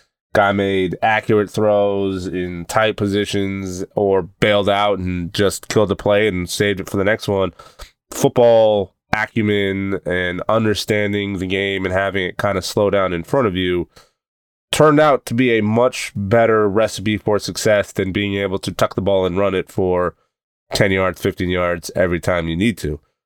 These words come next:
Uh, I feel like Brock Purdy, and there will probably be other players that come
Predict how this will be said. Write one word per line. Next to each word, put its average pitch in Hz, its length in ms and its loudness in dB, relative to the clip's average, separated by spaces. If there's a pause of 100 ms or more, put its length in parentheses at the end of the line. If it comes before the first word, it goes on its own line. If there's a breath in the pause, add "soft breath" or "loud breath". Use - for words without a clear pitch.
(240)
Uh, 95 440 2 (560)
I 107 80 0
feel 127 260 0
like 120 300 2 (500)
Brock 113 300 2
Purdy, 117 340 2
and 117 100 0
there 110 100 2
will 110 100 -2
probably 123 400 2
be 123 40 2
other 135 240 2
players 92 460 0
that 92 220 0 (100)
come 95 520 -2